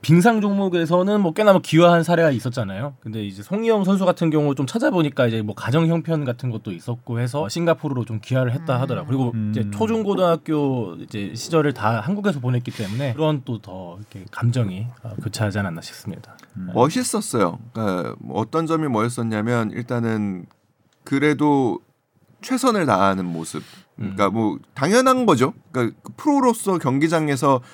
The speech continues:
Speaker 4: 최선을 다하는 모습, 싱가포르 국가대표로서 또 최선을 다하는 모습. 애국가를 부른 거는 뭐 애국가를 부른 것이고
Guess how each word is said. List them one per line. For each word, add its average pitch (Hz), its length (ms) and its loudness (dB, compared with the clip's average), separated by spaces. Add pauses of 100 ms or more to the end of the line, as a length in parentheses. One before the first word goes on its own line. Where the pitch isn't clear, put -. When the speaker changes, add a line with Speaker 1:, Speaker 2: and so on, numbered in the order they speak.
(100)
Speaker 4:
최선을 208 400 2
다하는 120 300 6
모습, 92 260 -2
싱가포르 160 920 2
국가대표로서 127 1080 -2
또 143 120 -2
최선을 175 380 -4
다하는 104 360 4
모습. 87 280 -4 (320)
애국가를 233 460 0
부른 143 340 2
거는 147 200 -2
뭐 101 180 0
애국가를 120 320 -2
부른 110 300 -2
것이고 82 560 -8